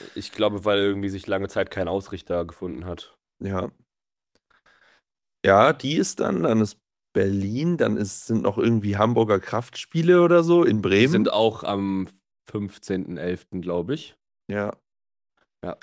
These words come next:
Speaker 2: Hambu-,
Speaker 1: Oh, das
Speaker 2: Hamburger
Speaker 1: stimmt nicht. Ja,
Speaker 2: Was?
Speaker 1: doch, also, nee, nee, das st-, ich wollte nicht, ich wollte nur sagen, dann ist ja die E M Litauen und danach ist sogar auch noch ein Wettkampf. Im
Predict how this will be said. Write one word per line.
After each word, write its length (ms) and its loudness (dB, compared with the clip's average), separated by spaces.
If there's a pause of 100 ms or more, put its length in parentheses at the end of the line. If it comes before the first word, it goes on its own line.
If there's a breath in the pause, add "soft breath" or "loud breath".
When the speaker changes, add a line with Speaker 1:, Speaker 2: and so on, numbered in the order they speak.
Speaker 2:
Hambu-, 260 2
Speaker 1:
Oh, 160 8
das 100 6
Speaker 2:
Hamburger 120 4
Speaker 1:
stimmt 260 0
nicht. 280 -10 (420)
Ja, 220 0
Speaker 2:
Was? 100 -8
Speaker 1:
doch, 200 0
also, 200 -2 (100)
nee, 140 -2
nee, 120 2
das 260 -4
st-, 260 -10
ich 140 -8
wollte 180 -2
nicht, 160 -8
ich 140 -6
wollte 160 -2
nur 60 -4
sagen, 300 0
dann 200 0
ist 100 -10
ja 60 0
die 240 -10
E 80 0
M 160 -4
Litauen 420 0
und 140 0
danach 320 2
ist 100 -8
sogar 300 0
auch 180 0
noch 160 -6
ein 80 -8
Wettkampf. 520 -8
Im 200 -6